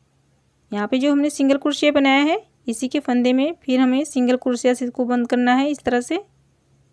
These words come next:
ये देखिए इस तरह से बॉर्डर का डिजाइन बनेगा।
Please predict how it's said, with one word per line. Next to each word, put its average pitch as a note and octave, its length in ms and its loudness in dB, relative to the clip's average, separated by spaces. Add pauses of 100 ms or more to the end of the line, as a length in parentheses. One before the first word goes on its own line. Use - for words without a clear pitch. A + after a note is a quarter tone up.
(420)
ये F#3+ 80 -8
देखिए A3+ 400 -12 (260)
इस G#3 120 -16
तरह A#3+ 100 -2
से C#4 160 -4
बॉर्डर A#3+ 320 4
का C#4+ 80 2
डिजाइन A#3+ 340 0
बनेगा। B3 360 -2